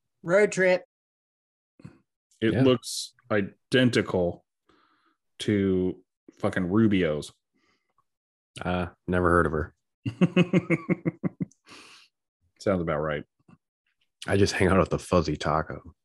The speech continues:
Speaker 2: We have our liquor license.
Speaker 3: I got a liquor license.
Speaker 2: <laughs> No, it literally says, "We have our liquor license," a dog fucking licking something.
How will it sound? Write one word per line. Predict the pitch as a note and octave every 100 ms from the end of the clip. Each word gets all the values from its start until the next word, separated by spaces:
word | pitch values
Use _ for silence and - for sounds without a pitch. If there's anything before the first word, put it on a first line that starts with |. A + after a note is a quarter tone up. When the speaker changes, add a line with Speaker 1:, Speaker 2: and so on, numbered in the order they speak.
| _ - - _ _ _ _ - - - -
Speaker 2:
We | C3 B2
have | A#2 A2
our | G2
liquor | F#2+ G2 - E2+
license. | D#2 D#2 D2+ - - _ _ _ _ _ _ _ -
Speaker 3:
I | -
got | A#2
a | D2+
liquor | D#2 D2+ D2+
license. | D2 D2+ D#2 - F2+ - - -
Speaker 2:
<laughs> |
No, | F3 D3 C3+
it | C#3
literally | C#3 C3 A#2+ A2+
says, | B2 G#2
"We | A2
have | A2
our | G#2 F#2+
liquor | G2+ G2+ G2
license," | F#2 F2+ F#2+
a | G2+
dog | F#2+ G2+ G2 F#2+
fucking | - F#2+ F#2
licking | F#2 G2+ G2 F2+
something. | F#2 F2+ F#2 F2+